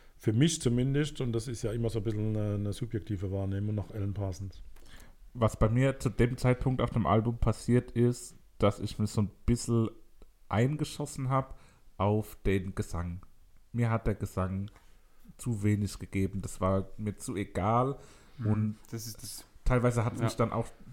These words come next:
Speaker 2: dann angefangen, genau an dem Punkt im Album, also Lied fünf, also neunzehnhundertfünfundachtzig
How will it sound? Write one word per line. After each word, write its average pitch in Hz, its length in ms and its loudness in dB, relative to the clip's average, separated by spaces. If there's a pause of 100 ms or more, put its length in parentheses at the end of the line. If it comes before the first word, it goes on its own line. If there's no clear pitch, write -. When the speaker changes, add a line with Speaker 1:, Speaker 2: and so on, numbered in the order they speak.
(340)
Speaker 2:
dann 107 180 6
angefangen, 117 500 0
genau 107 220 6
an 104 120 2
dem 110 160 2
Punkt 113 220 0
im 107 80 2
Album, 98 360 4
also 92 240 0
Lied 95 300 2
fünf, 120 540 -2
also - 200 -2
neunzehnhundertfünfundachtzig 107 920 0